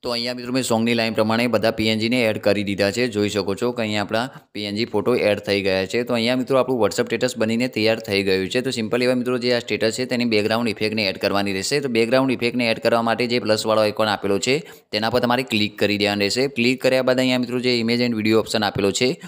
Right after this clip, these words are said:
તેના પર તમારે ક્લિક કરી દેવાનું રહેશે. ક્લિક કર્યા બાદ અહીંયા મિત્રો તમારે બેકગ્રાઉન્ડ ઇફેક્ટને સિલેક્ટ કરી દેવાનું રહેશે. તો અહીંયા હું બેકગ્રાઉન્ડ ઇફેક્ટને સિલેક્ટ કરી લઉં છું.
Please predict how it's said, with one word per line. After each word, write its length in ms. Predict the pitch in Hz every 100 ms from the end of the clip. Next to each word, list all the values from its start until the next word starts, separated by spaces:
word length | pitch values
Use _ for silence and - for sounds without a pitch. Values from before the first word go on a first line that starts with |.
| - _
તેના 200 | 104 110
પર 80 | 123
તમારે 180 | 120 127 131
ક્લિક 260 | 110 107 -
કરી 180 | 98 101
દેવાનું 220 | 98 101 98
રહેશે. 180 | 107 143 - - _ _ _ -
ક્લિક 240 | 120 120 127
કર્યા 200 | 123 123
બાદ 100 | 123
અહીંયા 200 | 123 123
મિત્રો 120 | 117 117
તમારે 180 | 117 123 117
બેકગ્રાઉન્ડ 380 | 107 110 117 101
ઇફેક્ટને 320 | 110 120 131
સિલેક્ટ 260 | 107 101 101
કરી 160 | 104 104
દેવાનું 240 | 104 104 101
રહેશે. 100 | 131
તો 60 | 127
અહીંયા 180 | 113 120
હું 80 | 117
બેકગ્રાઉન્ડ 360 | 107 110 113 107
ઇફેક્ટને 360 | 107 104 117 147
સિલેક્ટ 280 | 104 104 -
કરી 180 | 98 98
લઉં 100 | 92 92
છું. 160 | 135